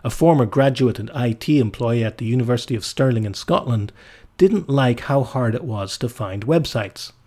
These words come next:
At the time, people relied on manual lists like the W W W Virtual Library maintained at cern,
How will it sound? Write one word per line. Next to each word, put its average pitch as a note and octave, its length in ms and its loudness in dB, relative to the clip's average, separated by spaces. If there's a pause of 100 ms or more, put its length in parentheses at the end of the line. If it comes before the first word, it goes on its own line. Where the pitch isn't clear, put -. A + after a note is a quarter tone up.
(480)
At C3 140 -4
the - 80 0
time, C3 520 2 (280)
people E3 220 4
relied D3 380 6
on C3 220 4
manual D3+ 400 4
lists C3+ 600 0 (200)
like G#2+ 200 -2
the G#2 140 -2
W A2+ 460 2
W A2 380 -2
W G#2+ 440 0
Virtual B2 480 0
Library A2 580 0
maintained A2 520 0
at A2 80 -4
cern, G2+ 520 -2